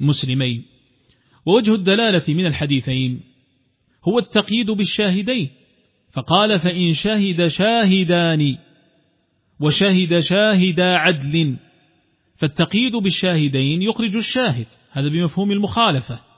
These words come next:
فلأجل ذلك قال الإمام مالك، وهو قول عند الشافعية، بأن ثبوت شهر رمضان لا يكون إلا بشاهدين، وهذا خلافا لما ذهب إليه الجمهور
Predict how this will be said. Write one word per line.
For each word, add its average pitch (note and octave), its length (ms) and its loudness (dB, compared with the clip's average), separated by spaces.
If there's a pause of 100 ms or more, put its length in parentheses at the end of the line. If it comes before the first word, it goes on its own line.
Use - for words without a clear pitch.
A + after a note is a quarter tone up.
(540)
فلأجل D#3+ 400 2
ذلك C#3+ 260 -2
قال C#3 280 0
الإمام C3 380 -2
مالك، D3 460 -2 (520)
وهو C3+ 160 0
قول D3+ 260 0
عند C3+ 160 -4
الشافعية، C#3+ 800 -2 (560)
بأن F3+ 380 0
ثبوت G#3 420 -2
شهر F#3 260 0
رمضان E3+ 680 0 (160)
لا D#3+ 240 0
يكون E3+ 540 0
إلا E3 500 -2
بشاهدين، B2+ 1040 -2 (720)
وهذا B3+ 180 0
خلافا F3 400 -2
لما D#3 240 0
ذهب C#3+ 260 0
إليه C#3+ 540 -2
الجمهور D3+ 580 0